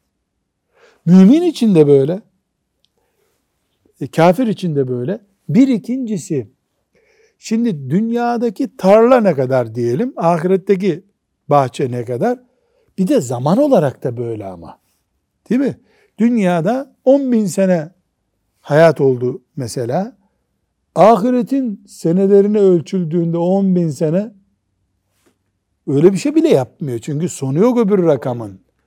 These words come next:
Burada Efendimiz sallallahu aleyhi ve sellem hem dünyanın ne kadar cılızlığını, yani dünyanın kendisinin ne kadar basit olduğunu bize tarif buyurmuş oluyor.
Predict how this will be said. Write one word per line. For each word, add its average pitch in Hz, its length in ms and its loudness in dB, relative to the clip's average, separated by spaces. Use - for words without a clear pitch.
Burada 269 240 0
Efendimiz 226 560 0
sallallahu 165 840 0
aleyhi 160 400 -2
ve 143 80 0
sellem 143 540 0
hem 254 320 -4
dünyanın 208 800 0
ne 180 100 0
kadar 262 340 -4
cılızlığını, 196 1080 2
yani 113 280 -8
dünyanın 170 460 -2
kendisinin 196 760 -4
ne 220 80 -2
kadar 180 320 0
basit 156 400 -2
olduğunu 165 440 2
bize 143 220 -6
tarif 135 480 -4
buyurmuş 165 400 0
oluyor. 208 340 4